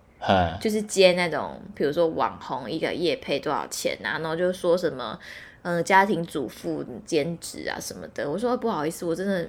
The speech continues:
Speaker 2: 没有空，
Speaker 1: <laughs>
Speaker 2: 就是我有我正式的工作这样子。”
Speaker 1: 上班就很忙了。
Speaker 2: 对。
Speaker 1: 嗯。
Speaker 2: 或者是我比较
Speaker 1: 因为你的
Speaker 2: 奇装异服啊，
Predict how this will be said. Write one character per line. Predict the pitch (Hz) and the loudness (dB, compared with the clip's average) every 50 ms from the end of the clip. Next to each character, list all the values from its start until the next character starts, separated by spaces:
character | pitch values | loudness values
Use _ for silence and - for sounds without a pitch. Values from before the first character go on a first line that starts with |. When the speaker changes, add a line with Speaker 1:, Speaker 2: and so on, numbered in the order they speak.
| - - 190 | -8 -8 -4
Speaker 2:
没 | 185 180 170 | -2 0 0
有 | 180 156 113 | 0 0 -2
空， | - - - - 202 208 190 175 - - - 101 | -4 -6 -2 2 4 6 4 4 2 2 2 2
Speaker 1:
<laughs> | - - - - - - | 2 0 -4 -10 -12 -8
Speaker 2:
就 | - - | -6 -2
是 | 196 202 214 196 - - | 2 4 4 4 6 6
我 | 196 277 | 6 6
有 | 262 226 | 8 8
我 | 233 190 - - | 8 8 8 8
正 | - - 240 269 | 8 10 10 10
式 | 185 202 - - - 220 | 10 8 6 4 6 6
的 | 190 165 165 | 6 6 4
工 | - - - 143 151 156 170 | 4 2 0 0 0 -2 -8
作 | - - - 165 123 87 - | -10 -6 -2 0 0 0 0
这 | - | -2
样 | 85 90 | -4 -2
子。” | - - | 2 4
Speaker 1:
上 | - 117 113 | 4 6 8
班 | 107 107 110 110 | 8 8 8 8
就 | 110 107 | 6 4
很 | 101 | 2
忙 | 95 98 92 - - - - | 2 0 -2 -6 -10 -12 -12
了。 | 117 117 - - | -12 -12 -8 -4
Speaker 2:
对。 | - - - 62 53 52 - | -2 -2 -2 -2 -2 -4 -6
Speaker 1:
嗯。 | 190 190 190 226 277 - - - - - - - - - | -8 -8 -8 -10 -12 -16 -20 -20 -20 -20 -20 -20 -18 6
Speaker 2:
或 | - 480 480 | 10 10 10
者 | 370 339 | 10 10
是 | 359 440 427 - - - - | 8 6 6 6 6 4 6
我 | 208 202 | 8 10
比 | 175 190 | 12 12
较 | 190 254 | 12 12
Speaker 1:
因 | |
为 | |
你 | |
的 | 254 | 12
Speaker 2:
奇 | 226 214 226 233 226 | 12 12 12 12 12
装 | 214 208 226 226 | 12 10 10 8
异 | 220 202 | 6 2
服 | 180 - - - 76 | 2 0 -4 -6 -4
啊， | 67 - - - | -4 -4 -2 -2